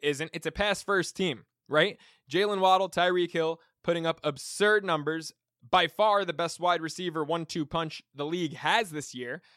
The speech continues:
I mean, Tyreek Hill through eight games, through games where he's had Teddy Bridgewater at quarterback, through games where he's had third stringer Skylar Thompson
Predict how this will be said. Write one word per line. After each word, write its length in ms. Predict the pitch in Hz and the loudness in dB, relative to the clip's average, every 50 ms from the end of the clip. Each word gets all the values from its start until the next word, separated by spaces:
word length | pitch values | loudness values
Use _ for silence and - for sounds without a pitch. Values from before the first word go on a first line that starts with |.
| _ _ - | _ _ -10
I 40 | 185 | -8
mean, 120 | 208 196 | -6 -4
Tyreek 360 | - 240 240 247 247 233 190 - | -2 -2 -2 -2 -2 -2 -2 -2
Hill 260 | 226 208 175 170 - _ _ _ _ _ _ _ _ - | -2 -2 -2 -4 -6 _ _ _ _ _ _ _ _ -4
through 240 | 170 175 175 175 - - | 0 2 2 2 2 2
eight 220 | 185 233 233 - | 0 0 0 0
games, 480 | 185 170 156 143 143 165 190 - - _ _ _ _ _ _ _ - | -2 0 0 0 -2 -6 -10 -14 -18 _ _ _ _ _ _ _ -4
through 200 | - 175 185 180 | 0 2 2 4
games 320 | 160 180 185 196 185 165 156 | 2 0 -2 -2 -4 -4 -4
where 120 | 175 170 | -4 -4
he's 220 | 170 180 175 156 | -4 -4 -4 -2
had 240 | 180 170 165 160 151 | 0 0 2 0 0
Teddy 200 | - 170 156 139 | -2 -2 -4 -2
Bridgewater 520 | 117 160 185 180 165 190 196 196 196 196 175 | 0 0 0 0 4 4 6 6 6 4 0
at 60 | 165 | 0
quarterback, 460 | - 196 196 196 190 196 202 185 - | 0 0 0 2 2 0 0 0 -2
through 140 | 175 165 147 | -4 -4 -2
games 260 | 165 165 165 156 139 | -2 -2 -4 -4 -4
where 100 | 156 156 | -6 -4
he's 200 | 156 160 160 156 | -4 -4 -4 -2
had 260 | 160 156 151 147 143 - _ _ _ _ _ _ | -2 -2 -2 -2 -4 -8 _ _ _ _ _ _
third 280 | 160 175 185 190 170 - | 4 4 4 4 2 -2
stringer 420 | - - 156 165 175 185 190 170 | -8 -6 -4 -4 -4 -4 -4 -6
Skylar 500 | - - - - 156 170 190 185 151 120 - | -6 -6 -4 -2 0 0 0 0 -2 -4 -8
Thompson 640 | - - 160 180 220 233 - - - 143 123 123 | -8 -4 0 0 0 0 -2 -4 -6 -6 -8 -8